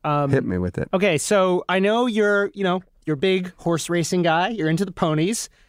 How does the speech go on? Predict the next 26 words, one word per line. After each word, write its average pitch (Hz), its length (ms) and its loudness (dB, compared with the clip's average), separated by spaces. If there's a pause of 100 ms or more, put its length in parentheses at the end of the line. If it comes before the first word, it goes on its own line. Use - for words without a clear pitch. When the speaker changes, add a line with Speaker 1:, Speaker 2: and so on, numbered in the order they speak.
(280)
Speaker 1:
And, 185 420 2
Speaker 2:
Yes. - 60 -10
Speaker 1:
uh, 165 320 2 (120)
you 208 180 -4
know, 175 140 2
one 185 340 0
of 240 180 -2
my 185 220 0
favorite, 254 580 -2 (160)
uh, 156 360 0 (260)
ads, 156 460 0
you 254 80 0
know, 233 40 2
you 220 120 0
see 302 180 0
a 269 60 2
lot 208 260 2
of, 185 240 -2 (600)
uh, 156 200 2
ads 160 300 0
for 151 160 -4
products 151 480 -2
that 139 100 -10
seem 156 480 0 (220)
of 139 160 -4
questionable 147 880 0